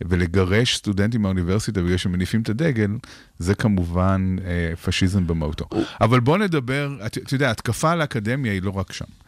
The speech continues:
Speaker 2: נכון.
Speaker 1: אה, ואחת הבעיות שאנחנו נמצאים בהן כרגע, זה שיש הרבה מאוד מהלכים קטנים,
Speaker 2: מהמם.
Speaker 1: שאנחנו לא שמים לב לכולן, אה, לכולם. יש, אה, אה, מהלכים שהם, אה, אה, מהלכים שקשורים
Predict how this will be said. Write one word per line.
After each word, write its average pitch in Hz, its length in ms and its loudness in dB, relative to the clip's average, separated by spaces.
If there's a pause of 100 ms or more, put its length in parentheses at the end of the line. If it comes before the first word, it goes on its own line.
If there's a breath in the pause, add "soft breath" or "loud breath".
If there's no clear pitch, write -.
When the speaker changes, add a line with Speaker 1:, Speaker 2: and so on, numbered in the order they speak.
(200 loud breath)
Speaker 2:
נכון. 117 300 4
Speaker 1:
אה, 95 260 -4 (160)
ואחת 104 380 -2
הבעיות 107 520 0
שאנחנו 95 340 -6
נמצאים 95 480 -2
בהן 92 180 0
כרגע, 92 600 -2
זה 85 260 -6
שיש 92 560 0
הרבה 95 380 0
מאוד 120 280 2
מהלכים 95 400 0
קטנים, 87 420 -2 (100)
Speaker 2:
מהמם. 131 460 6
Speaker 1:
שאנחנו 127 260 -4
לא 185 80 -2
שמים 170 340 -2
לב 131 180 0
לכולן, 104 560 -6 (540 soft breath)
אה, 92 60 -2 (360)
לכולם. 92 500 0
יש, 104 300 2
אה, 104 60 6 (520)
אה, 87 220 -2
מהלכים 90 580 0
שהם, 90 520 2
אה, 85 240 0 (480 loud breath)
אה, 85 380 0
מהלכים 90 560 0
שקשורים 95 760 2